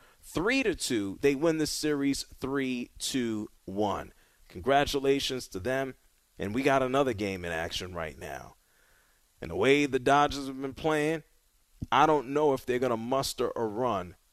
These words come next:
to do anything worth a damn. The Diamondbacks are currently beating them four to nothing. I'm gonna provide some details to you surrounding that game on the other side of the break.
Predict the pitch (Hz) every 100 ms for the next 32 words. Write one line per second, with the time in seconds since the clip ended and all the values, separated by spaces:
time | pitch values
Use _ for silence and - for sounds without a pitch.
0 | _ _ - - 117 90 131 143 117 110
1 | 101 - 98 90 92 - - 98 104 104
2 | 101 - _ 113 104 82 98 82 67 -
3 | _ _ - 85 101 117 117 113 117 113
4 | - - 123 113 113 95 117 117 104 95
5 | 87 82 - _ _ _ - - 127 117
6 | 110 110 - - - 117 101 90 - -
7 | 92 101 90 85 78 - 110 123 120 117
8 | 107 131 131 117 113 98 160 - 160 151
9 | 147 - 156 147 156 165 - - - -
10 | - 120 139 139 135 127 110 131 143 151
11 | 131 113 123 123 120 - 127 120 113 98
12 | 131 156 185